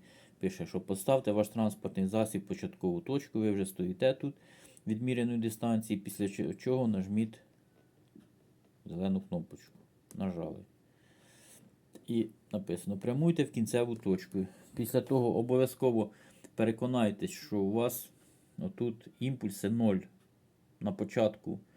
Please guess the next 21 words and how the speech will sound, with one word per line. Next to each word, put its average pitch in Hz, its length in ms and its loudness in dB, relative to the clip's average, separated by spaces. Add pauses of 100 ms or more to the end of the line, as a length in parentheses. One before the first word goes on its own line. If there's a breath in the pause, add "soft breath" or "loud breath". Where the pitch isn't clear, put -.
(400 soft breath)
руху 139 340 2
у 101 40 0
вас 104 160 4
повинні 101 500 2
імпульси 117 520 -4
бути 110 300 -2
нуль. 101 220 2
Якщо 92 280 -2
вони 107 260 4
на 107 120 0
нуль, 135 200 -2
значить 101 340 -6
вам 101 180 0
потрібно 98 420 0
повернутися 101 720 0
в 92 40 0
основний 98 440 -2
режим 113 460 -2
і 110 180 0
імпульси 113 420 -4
обнулити 104 680 2